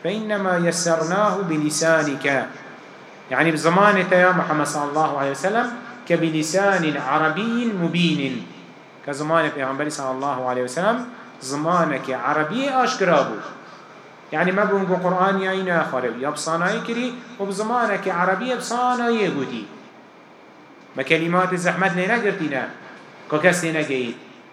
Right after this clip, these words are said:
بلسان عربي مبين. يا بصانایی رب العالمین بمهات یا دیار کرن. «لعلهم يتذكرون.» برچه رب العالمین بجید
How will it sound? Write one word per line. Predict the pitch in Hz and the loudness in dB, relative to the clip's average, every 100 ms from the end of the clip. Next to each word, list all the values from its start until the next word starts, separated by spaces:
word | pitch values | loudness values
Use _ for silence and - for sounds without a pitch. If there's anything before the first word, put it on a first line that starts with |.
| - - - | -20 -20 -10
بلسان | 135 143 143 190 214 196 160 | -4 -4 0 2 2 2 0
عربي | 139 151 160 160 233 247 262 | 0 2 2 0 -2 0 0
مبين. | 220 180 170 147 139 120 - - - - - 196 | 0 0 2 2 -2 -6 -10 -16 -20 -20 -12 -2
يا | 240 | 0
بصانایی | 180 202 226 233 226 214 220 | 0 2 2 2 2 0 0
رب | 208 175 175 | 0 0 0
العالمین | 160 160 170 220 | 0 0 -2 -4
بمهات | 196 175 185 202 160 | -2 0 0 0 -2
یا | |
دیار | 139 143 135 | -2 -2 -2
کرن. | 135 135 117 - - - | -2 -4 -4 -8 -18 -10
«لعلهم | 156 190 247 247 240 233 247 | -6 -2 -2 -2 -2 -4 -4
يتذكرون.» | 180 143 139 135 131 131 120 117 110 98 - - - - 135 | -4 -4 -4 -4 -4 -4 -4 -6 -8 -10 -14 -20 -20 -6 0
برچه | 160 - 240 | 0 0 -2
رب | 220 170 | -2 -2
العالمین | 165 156 160 160 | 0 0 -2 -4
بجید | 156 147 208 | -6 -4 -4